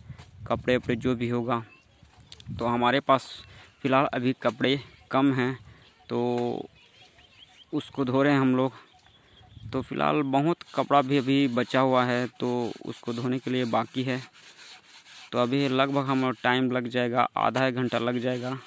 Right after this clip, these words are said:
तो इसको धोने में हम लोगों को। और ये आप लोगों को जो दिख रहा होगा थोड़ा थोड़ा, तो ये नल है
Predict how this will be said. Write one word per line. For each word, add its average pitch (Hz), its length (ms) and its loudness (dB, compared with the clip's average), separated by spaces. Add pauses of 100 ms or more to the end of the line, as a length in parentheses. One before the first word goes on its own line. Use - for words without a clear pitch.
(640)
तो - 120 -10
इसको 123 320 -4
धोने 120 320 0
में 127 220 0 (180)
हम 120 180 -4
लोगों 120 160 -2
को। 135 140 -6 (4000)
और 143 200 4
ये 147 80 4
आप 147 400 4
लोगों 139 220 4
को 135 440 4
जो 131 280 2
दिख 135 220 0
रहा 139 140 6
होगा 127 420 4 (120)
थोड़ा 123 180 -2
थोड़ा, 123 220 -4
तो 120 100 -4
ये 127 120 0
नल 127 300 2
है 127 240 0